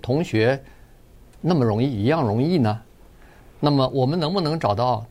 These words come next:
自己满意的工作呢？我们会不会从事理想的职业呢？包括做演员啊，包括这个做什么医生啊，呃，政治家呀，或者是做这个企业家啊等等。”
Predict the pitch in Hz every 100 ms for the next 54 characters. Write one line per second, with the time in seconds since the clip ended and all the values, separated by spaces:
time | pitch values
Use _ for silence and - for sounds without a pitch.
0 | - - 156 117 107 110 - 101 92 127
1 | 123 104 147 160 139 104 95 - - -
2 | - - 127 170 202 226 131 127 117 117
3 | 139 - 135 113 - 117 147 175 87 120
4 | 117 113 147 117 98 101 - 113 117 117
5 | 120 104 92 90 98 113 104 107 110 113
6 | 104 - - 110 101 - 104 101 - -
7 | - - 95 98 120 113 110 107 90 -
8 | - - 98 107 - 104 92 90 104 107
9 | 80 - - 101 - 107 95 101 110 92
10 | 101 - - - 131 85 113 101 90 98
11 | 104